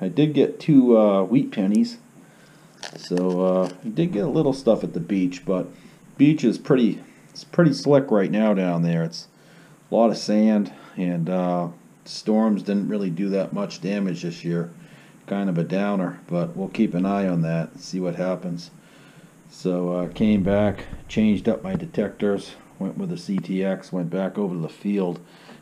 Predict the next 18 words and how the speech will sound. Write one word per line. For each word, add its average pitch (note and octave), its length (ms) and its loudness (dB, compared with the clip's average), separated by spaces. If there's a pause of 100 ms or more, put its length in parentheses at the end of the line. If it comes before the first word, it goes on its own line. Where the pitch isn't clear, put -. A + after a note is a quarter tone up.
(120)
got B2 160 2
some F2 220 -2
lead, F#2+ 520 0 (600)
uh, F#2 340 -4
a - 20 -
couple A2 280 -2
more G#2 380 0 (540)
musket G2+ 420 -2
balls F2+ 500 -4 (160)
in E2+ 160 -2
good G2 200 0
shape. G2+ 400 -2 (960)
Did B2 220 -4
get - 300 -2
two C3+ 300 4
that G#2+ 180 2
were E2+ 120 -4
crushed, - 760 0